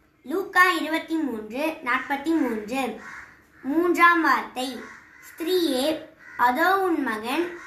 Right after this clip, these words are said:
அதோ உன் தாய்." யோவான் பத்தொன்பது, இருபத்தி ஆறு, இருபத்தி ஏழு.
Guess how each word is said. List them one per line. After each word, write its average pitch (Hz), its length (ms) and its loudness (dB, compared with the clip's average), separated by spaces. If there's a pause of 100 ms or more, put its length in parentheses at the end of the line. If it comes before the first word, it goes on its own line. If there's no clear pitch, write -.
அதோ 277 400 2
உன் 262 280 -2
தாய்." 269 360 4 (800)
யோவான் 349 560 2
பத்தொன்பது, 294 920 0
இருபத்தி 320 580 -2
ஆறு, 254 500 2
இருபத்தி 254 520 -8
ஏழு. 233 500 -2